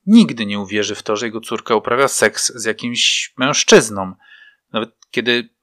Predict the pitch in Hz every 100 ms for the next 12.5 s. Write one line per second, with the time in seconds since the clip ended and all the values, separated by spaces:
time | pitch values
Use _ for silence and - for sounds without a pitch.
0 | - - 110 98 117 - - 90 85 -
1 | _ _ _ _ - 156 127 143 214 127
2 | - 120 113 147 - 117 117 117 - 113
3 | 101 117 - 120 127 147 131 110 104 110
4 | 127 110 107 - 117 117 135 - - -
5 | _ _ - 117 113 117 113 131 113 117
6 | 120 127 110 113 120 120 120 120 117 113
7 | 101 92 123 - 120 - 104 - - 117
8 | - 120 107 127 156 220 143 131 131 -
9 | - - - 143 185 202 - 110 110 110
10 | 131 113 95 101 107 131 - - - -
11 | _ _ _ _ _ _ _ _ - _
12 | _ - 107 - -